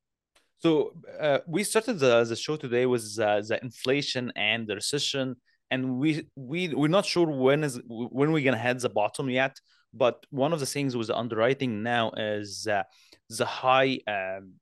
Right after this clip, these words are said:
expenses from the maintenances, uh, insurance, the the payrolls. So h-, right now, we're seeing a lot of slowdown, especially on the fourth quarter and third quarter on,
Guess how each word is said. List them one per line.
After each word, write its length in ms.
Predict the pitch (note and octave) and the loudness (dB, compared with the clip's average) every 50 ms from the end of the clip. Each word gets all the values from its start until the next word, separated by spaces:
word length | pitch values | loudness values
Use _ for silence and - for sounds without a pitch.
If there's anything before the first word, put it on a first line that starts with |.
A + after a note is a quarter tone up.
| _ _ _ _ _ _ - | _ _ _ _ _ _ -12
expenses 640 | - - - - E3 D#3 C#3+ B2+ - - A#2+ - - | -10 -8 -4 0 0 0 0 0 -2 -4 -4 -6 -6
from 420 | - - - A#2+ A#2 A2+ A2+ G#2+ - - _ _ - | -8 -8 -8 -6 -6 -6 -8 -8 -10 -14 _ _ -6
the 100 | A2+ A2 | -4 -2
maintenances, 1120 | G#2+ A2 B2 C#3 C#3 B2+ - C#3 C3+ B2+ B2 B2 B2+ A#2+ - - B2 A#2 A2+ G#2 G2+ G#2 | 0 2 2 2 2 0 0 0 0 0 0 0 -2 -4 -4 -2 -2 -2 -2 -2 -2 0
uh, 180 | A2+ G#2 G#2 G#2 - | 2 4 4 2 2
insurance, 880 | A#2 A#2+ A2 - - C#3 D#3+ D3+ D3 C#3 C3+ C3 C3 B2 - - - - | 0 -2 -4 -4 -2 -2 0 2 2 2 2 0 0 -2 -4 -6 -6 -8
the 560 | A2+ A2 G#2+ A2 G#2+ G#2+ G#2 G#2 G#2 G#2 - _ _ _ - - - - - | -8 -4 0 2 2 2 2 0 -2 -4 -10 _ _ _ -20 -20 -20 -10 -6
the 100 | - B2+ | -6 -2
payrolls. 640 | - - D3 D#3 D3 B2+ B2 A#2 A2+ A2+ G#2+ - - _ _ - _ _ | 2 4 4 4 6 4 4 4 2 0 -2 -6 -14 _ _ -20 _ _
So 200 | - - D3 C3+ | -4 0 0 0
h-, 140 | - - A#2 - | 0 0 0 2
right 300 | D#3+ D#3+ F#3+ G#3+ G#3+ - | 4 4 4 2 0 0
now, 300 | E3+ E3 E3 E3+ E3+ E3+ | 0 2 4 4 4 2
we're 120 | C#3+ C3 C3+ | 0 -2 -6
seeing 400 | - - D#3+ D3+ D#3 D#3+ D#3 - - | -6 -6 -4 -2 -2 -2 -2 -2 -2
a 40 | C3 | -2
lot 360 | B2+ B2 B2 B2+ C#3+ C#3 - | -2 0 2 2 2 2 0
of 60 | - | -2
slowdown, 580 | - - - C#3 C#3 C3 B2 A2 A2 A#2+ A#2+ A#2 | -4 -4 -2 -2 -2 0 2 2 2 2 0 -2
especially 460 | A2+ - - - D3+ D3 - - D3+ | -6 -8 -10 -10 -10 -8 -2 0 0
on 140 | B2+ B2 B2 | 0 0 2
the 280 | A2+ A2 G#2+ G#2+ G2+ - - _ _ - | 2 4 4 4 2 0 -4 _ _ -8
fourth 280 | - C#3 B2+ - - | -4 -4 -4 -4 -6
quarter 400 | - - B2+ B2+ B2 - - A#2 | -4 0 0 0 0 0 -2 -4
and 160 | G2+ G2+ G2+ | -4 -4 -4
third 300 | - - - B2 A#2+ A#2+ | -6 -4 -4 -4 -4 -6
quarter 400 | - - A#2+ A#2+ A#2 - - A2+ | -6 -4 -2 -2 -2 -2 -4 -4
on, 240 | - - G#2 G#2 G2 | -4 -4 -4 -6 -8